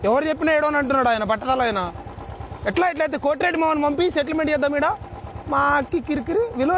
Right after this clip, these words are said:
లేకుండా ప్రవర్తిస్తారా నువ్వు చెప్పినాక కూడా? ఏమి తమాషాలా? ఏంది అంకుల్? టోల్ గేట్ లేదా?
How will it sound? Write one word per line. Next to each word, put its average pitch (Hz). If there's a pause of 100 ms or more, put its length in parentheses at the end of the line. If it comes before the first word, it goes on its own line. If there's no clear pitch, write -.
లేకుండా 320
ప్రవర్తిస్తారా 277 (120)
నువ్వు 277
చెప్పినాక 254
కూడా? 175 (760)
ఏమి 320 (100)
తమాషాలా? 254 (1400)
ఏంది 285
అంకుల్? 247 (1700)
టోల్ 247
గేట్ 311
లేదా? 254